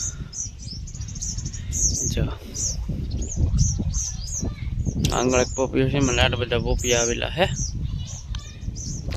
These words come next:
ચાલો જોઈએ, પાકા છે કે નથી છે. બાકી દૂધીન બુધીન જો ફર્સ્ટ ક્લાસ, હાઈ ક્લાસ, કાંઈ ના ઘટે.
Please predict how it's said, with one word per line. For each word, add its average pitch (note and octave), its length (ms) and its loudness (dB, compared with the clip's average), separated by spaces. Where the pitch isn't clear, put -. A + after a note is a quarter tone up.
ચાલો - 280 -2
જોઈએ, C3+ 300 -8
પાકા C#3 360 -6
છે - 220 -8
કે - 140 -6
નથી C#3 340 -8
છે. - 160 -8
બાકી B2+ 320 -8
દૂધીન C#3+ 340 4
બુધીન C3+ 380 2
જો D3 120 2
ફર્સ્ટ - 300 -10
ક્લાસ, C3+ 240 0
હાઈ C3 200 -2
ક્લાસ, B2+ 220 -4
કાંઈ C#3+ 260 0
ના B2+ 140 -4
ઘટે. B2+ 200 -4